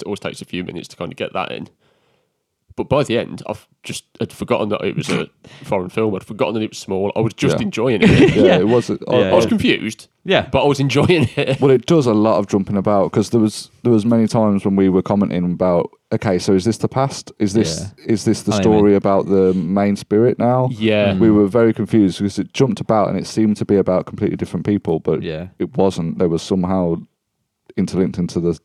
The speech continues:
Speaker 2: the one story about the initial mother.
Speaker 3: Yeah.
Speaker 2: Um,
Speaker 1: Well, that was, we were, we were talking about that when it came on.
Speaker 3: Yeah.
Speaker 1: 'Cause obviously you've got the very first scene,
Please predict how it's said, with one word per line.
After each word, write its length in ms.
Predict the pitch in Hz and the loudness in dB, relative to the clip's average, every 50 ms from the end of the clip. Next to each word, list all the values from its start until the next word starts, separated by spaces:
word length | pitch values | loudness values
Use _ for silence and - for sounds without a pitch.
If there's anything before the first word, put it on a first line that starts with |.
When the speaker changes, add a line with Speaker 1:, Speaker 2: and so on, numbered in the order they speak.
| _ - | _ -4
Speaker 2:
the 80 | 95 | -2
one 240 | 92 82 87 82 85 | 0 2 0 0 0
story 320 | 85 - - 87 87 82 80 | -2 -2 0 0 2 2 0
about 240 | 76 82 82 - | 0 -2 -2 -2
the 240 | 80 85 82 80 78 - _ _ _ _ _ _ _ - | 0 -2 -2 -2 -4 -6 _ _ _ _ _ _ _ -6
initial 400 | - 101 98 92 87 - - 87 | -2 -2 0 0 -2 0 0 0
mother. 340 | 90 92 92 87 80 78 80 - _ - | 2 2 2 2 0 -2 -2 -6 _ -10
Speaker 3:
Yeah. 220 | - 101 95 90 90 87 - - _ _ _ _ _ _ - - _ - | -8 -6 -6 -6 -8 -12 -16 -20 _ _ _ _ _ _ -20 -10 _ 0
Speaker 2:
Um, 500 | 95 92 90 87 85 85 87 85 85 80 _ _ _ _ _ - | 2 2 2 2 0 -2 -4 -6 -8 -10 _ _ _ _ _ -14
Speaker 1:
Well, 80 | 123 127 | -10 -8
that 160 | 143 143 - | -8 -8 -8
was, 180 | 113 101 - - | -8 -10 -12 -14
we 140 | - 113 110 | -12 -10 -8
were, 80 | 98 | -8
we 80 | 98 98 - 127 110 | -8 -6 -4 -4 -4
were 40 | |
talking 320 | 95 - 131 127 120 - 98 | -2 -2 -2 -2 -2 -4 -4
about 180 | 90 92 87 | -4 -4 -2
that 140 | 82 87 90 | -2 -2 -4
when 120 | 78 90 - | -4 -6 -8
it 80 | - | -10
came 220 | - - 95 90 104 | -8 -8 -6 -6 -4
on. 160 | 101 85 78 - _ _ _ _ _ _ | -4 -6 -8 -10 _ _ _ _ _ _
Speaker 3:
Yeah. 180 | - 90 87 87 - _ _ - | -12 -12 -12 -12 -14 _ _ -18
Speaker 1:
'Cause 80 | - - | -10 -8
obviously 260 | 127 113 - - 120 107 | -8 -8 -6 -6 -6 -6
you've 100 | 107 - | -4 -4
got 140 | - - - | -4 -4 -2
the 60 | 113 | -2
very 180 | 110 120 123 117 | 0 0 0 0
first 300 | - 117 113 104 - - | 0 -2 -2 -2 -4 -4
scene, 320 | 113 107 98 98 95 85 | -4 -2 -2 -4 -6 -8